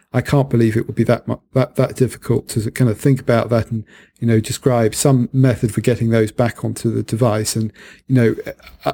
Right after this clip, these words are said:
I don't want to see a proprietary image format or anything like that, but I do wonder whether you could upload some kind of file that kind of linked the two versions together, and then there was an option where it, it gets complicated.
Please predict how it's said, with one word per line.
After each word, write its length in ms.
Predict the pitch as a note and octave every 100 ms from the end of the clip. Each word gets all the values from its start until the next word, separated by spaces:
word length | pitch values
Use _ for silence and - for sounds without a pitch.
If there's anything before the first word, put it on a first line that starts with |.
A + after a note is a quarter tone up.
| -
I 60 | C3+
don't 180 | D3+
want 140 | A#2 A2
to 60 |
see 120 | - A#2+
a 60 |
proprietary 760 | - A2+ - B2+ A#2 - A2+ -
image 420 | C3+ B2 A2+ - -
format 440 | - B2 A2 G#2+
or 40 | A#2+
anything 340 | A2+ - A2
like 200 | A2+ A#2
that, 200 | C3 A#2
but 120 | B2
I 20 | A#2+
do 200 | C3+ A#2
wonder 280 | A#2 A2+
whether 180 | A2+ G#2+
you 140 | A2 -
could 200 | A#2 - _ - _ -
upload 440 | A#2+ A#2+ A#2+ A2
some 240 | - B2 A2+
kind 300 | - A2+ A2
of 100 | G#2+
file 300 | C3 A#2 G#2
that 140 | -
kind 160 | - A2
of 60 | A#2
linked 280 | B2 A#2
the 80 | C3+
two 240 | - B2+ A2
versions 440 | A#2+ A2 - G#2+
together, 440 | A2+ B2 A2+ A2 A2
and 100 | A2
then 140 | A2+
there 120 | A2+
was 240 | A2+ A2 -
an 80 | A2+
option 300 | A2+ - A2+
where 300 | A2 A2 - - -
it, 160 | D#3 D3+
it 120 | F3 E3
gets 220 | F3 -
complicated. 580 | D3 C3+ C#3+ C3 A#2